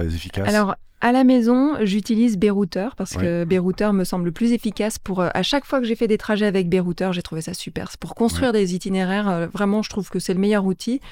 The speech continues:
Speaker 2: en sélectionnant bien, euh, en faisant, en faisant attention à ça. Certains ont
Speaker 1: Ça vous
Speaker 2: oublié
Speaker 1: prend
Speaker 2: de cocher la case, mais il faut cocher la case cyclotourisme.
Speaker 1: Oui, parce que si on coche pas, on se retrouve,
Speaker 2: On se retrouve
Speaker 1: euh,
Speaker 2: sur des chemins de randonnée, par exemple.
Speaker 1: D'accord.
Speaker 2: <laughs>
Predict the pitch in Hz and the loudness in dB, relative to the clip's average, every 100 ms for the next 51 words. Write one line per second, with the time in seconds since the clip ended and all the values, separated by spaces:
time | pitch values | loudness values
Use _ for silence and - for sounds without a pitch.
0 | - - 185 185 175 190 185 190 180 175 | -14 -4 0 0 2 0 2 0 -2 0
1 | 190 202 202 131 156 156 165 160 - 180 | 2 2 2 0 -2 -4 -4 -4 -2 -2
2 | 170 208 220 185 - 175 - 247 196 - | 2 2 4 0 0 -2 0 -2 -4 -2
3 | 180 160 202 220 226 233 - 220 - 180 | -2 2 2 4 4 4 4 0 2 0
4 | 170 226 254 196 196 208 208 196 208 180 | 2 0 2 2 2 2 2 2 0 2
5 | 233 - 180 - 180 156 - 156 214 104 | -2 -2 -2 0 0 0 -2 -2 2 4
6 | 135 - 202 104 117 131 123 107 92 110 | 4 2 0 2 0 2 2 2 0 0
7 | - 131 143 156 - 156 - 123 208 202 | 2 2 4 4 2 0 2 2 2 0
8 | 226 196 180 180 214 196 175 180 190 160 | 0 2 2 4 4 4 2 4 2 2
9 | 151 156 165 240 101 247 - - 240 208 | -2 -2 -2 0 2 0 0 0 2 2